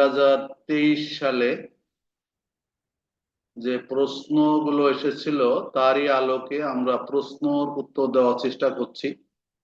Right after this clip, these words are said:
ভূগোল প্রথম পত্র। আজকে আমার প্রশ্ন নম্বর হচ্ছে সাত ও আট।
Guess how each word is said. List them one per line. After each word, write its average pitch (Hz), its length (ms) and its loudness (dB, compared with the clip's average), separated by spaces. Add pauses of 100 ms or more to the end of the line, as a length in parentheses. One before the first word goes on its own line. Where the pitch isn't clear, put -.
(1040)
ভূগোল 139 440 4 (760)
প্রথম 135 320 -2 (180)
পত্র। 127 340 2 (2250)
আজকে 139 280 4 (920)
আমার 131 200 4 (140)
প্রশ্ন 143 300 0 (160)
নম্বর 147 340 2
হচ্ছে 143 300 -6 (260)
সাত 135 420 4 (280)
ও - 20 2 (460)
আট। - 140 -4